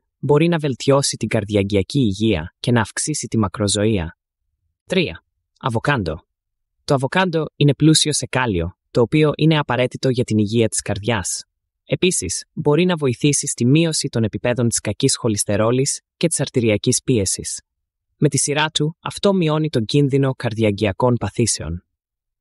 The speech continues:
Το αβοκάντο είναι γεμάτο με υγιεινά λιπαρά που ενισχύουν τη γενική υγεία και την αντιγύρανση. Τέσσερα. Λιπαρά ψάρια. Τα λιπαρά ψάρια, όπως ο σολομός,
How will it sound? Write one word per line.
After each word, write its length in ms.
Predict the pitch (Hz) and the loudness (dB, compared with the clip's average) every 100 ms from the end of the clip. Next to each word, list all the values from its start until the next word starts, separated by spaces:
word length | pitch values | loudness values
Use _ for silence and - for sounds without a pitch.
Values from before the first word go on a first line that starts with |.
| _ | _
Το 100 | - | -2
αβοκάντο 460 | 131 127 170 175 156 | 0 0 0 0 0
είναι 120 | 147 | -2
γεμάτο 420 | 127 123 131 - | 0 0 0 0
με 80 | 117 | 0
υγιεινά 340 | 113 110 120 | 2 2 2
λιπαρά 520 | 117 107 104 110 131 - | 0 -2 -2 -2 -4 -8
που 120 | - 139 | -2 0
ενισχύουν 440 | 117 - 160 151 | 0 0 2 2
τη 100 | 135 | 2
γενική 360 | 117 113 101 143 | 0 0 2 0
υγεία 480 | 117 107 117 131 147 | 0 0 0 0 -2
και 100 | 147 | -4
την 180 | - 113 | 0 0
αντιγύρανση. 760 | 95 98 110 90 85 - 85 _ _ _ _ _ _ _ _ _ _ _ _ _ | 0 0 0 0 -4 -6 -10 _ _ _ _ _ _ _ _ _ _ _ _ _
Τέσσερα. 420 | 202 160 - - - _ _ | -2 0 -4 -10 -14 _ _
Λιπαρά 440 | - - 123 135 | -4 0 0 0
ψάρια. 640 | - - 135 110 90 - _ _ _ _ _ _ | -2 -8 -8 -10 -12 -14 _ _ _ _ _ _
Τα 120 | 143 | -2
λιπαρά 360 | 139 143 135 170 | 0 0 0 -2
ψάρια, 580 | - 170 110 82 71 _ _ | -2 -4 -4 -6 -10 _ _
όπως 300 | 147 143 - | -4 -4 -6
ο 40 | |
σολομός, 680 | 117 107 104 123 107 - - | -2 0 2 2 0 -2 -6